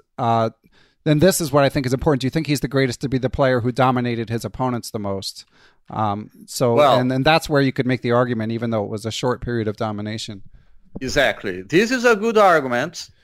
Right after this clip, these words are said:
Speaker 2: Well, you know, it's like also a, a player that, uh, has this kind of legend aura, like, uh, Paul Murphy. It was similar to Bobby Fischer. He came to Europe,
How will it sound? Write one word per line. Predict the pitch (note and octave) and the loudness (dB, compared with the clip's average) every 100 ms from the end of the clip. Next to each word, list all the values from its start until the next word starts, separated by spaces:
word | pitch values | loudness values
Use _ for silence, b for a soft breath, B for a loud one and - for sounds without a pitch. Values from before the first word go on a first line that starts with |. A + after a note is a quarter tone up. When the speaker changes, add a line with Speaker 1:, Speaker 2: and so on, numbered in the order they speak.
| _ | _
Speaker 2:
Well, | D#3+ C#3 D3 | -10 -4 -4
you | D#3+ | 0
know, | D#3 D#3+ G#3 b b - | 2 2 0 b b -2
it's | F3+ F#3 | 0 4
like | F#3 F3+ F3+ - | 4 4 0 0
also | E3+ F3 F#3+ - A3 A3 G#3 | 4 4 2 2 4 4 4
a, | E3+ F3 - | 2 0 2
a | D#3+ | 0
player | D#3 E3 D#3+ E3+ E3+ E3 D#3 | 0 2 4 4 4 4 2
that, | C#3+ C3 C#3 C#3 - - - | 0 2 2 0 -8 -16 -4
uh, | C3 B2 A#2+ A#2 - | 0 2 0 -2 -6
has | A2+ B2 B2 - - | 0 0 0 -6 -12
this | A#2+ B2+ - | -2 -2 0
kind | D3 C#3+ | 0 0
of | B2+ | 0
legend | C3 C#3+ D3 D#3+ - | 2 0 0 -4 2
aura, | C#3+ D#3+ F3 F3+ E3+ - | 6 6 6 4 2 0
like, | C3+ B2+ - | 0 0 -2
uh, | C3 B2 A#2 - - | 2 2 2 -4 2
Paul | D#3 D#3 | 4 6
Murphy. | D3+ E3 - G#3+ B3 b b b | 6 4 4 0 0 b b b
It | F3 G3 | 0 4
was | G#3 G3 | 4 4
similar | - B3+ G3+ E3+ E3 | 0 2 4 4 4
to | E3+ | 2
Bobby | D3+ D3 C#3+ | 4 4 0
Fischer. | - B2 - A2+ A2+ | -4 -8 -6 -6 -4
He | D3 E3+ | 0 0
came | F#3+ - G#3 G#3 | 0 0 0 0
to | G#3 G#3 | 0 2
Europe, | A3+ A3+ A3+ A3 | 6 6 6 2